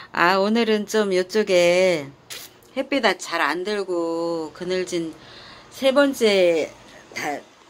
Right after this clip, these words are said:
다이에서 크는 애들 그냥 제가 삼 번 방의 선물이라고 해가지고 제가 제목을 이렇게 붙여봐서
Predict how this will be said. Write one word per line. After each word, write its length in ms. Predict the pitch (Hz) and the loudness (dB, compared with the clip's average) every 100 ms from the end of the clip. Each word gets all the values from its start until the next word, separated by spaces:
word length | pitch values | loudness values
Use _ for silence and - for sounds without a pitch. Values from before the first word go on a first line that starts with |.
| - | -8
다이에서 560 | 165 170 196 196 190 | -2 0 0 0 -4
크는 320 | - 262 302 | -4 -4 0
애들 520 | 285 196 180 165 165 165 | 0 -2 -2 -2 -2 -6
그냥 300 | 165 165 160 | -10 -12 -12
제가 460 | 156 147 143 143 143 - - - - | -12 -12 -10 -12 -14 -20 -20 -20 -20
삼 320 | - - 294 | -8 -2 2
번 220 | 302 285 | 2 2
방의 320 | 240 208 180 160 | 2 2 2 -2
선물이라고 720 | 226 240 254 220 185 160 156 | -4 -6 -4 -4 -2 -2 -2
해가지고 840 | 190 214 185 165 214 240 196 143 - - - - - _ - | -2 -2 -2 -4 2 4 4 2 -6 -20 -20 -20 -20 _ -18
제가 300 | - 175 170 | -12 -6 -6
제목을 500 | - 185 196 185 175 | -2 0 2 2 2
이렇게 220 | 165 165 | 2 -2
붙여봐서 1000 | 160 165 - 175 147 143 - 208 165 | -4 -6 -4 -4 -4 -4 0 0 0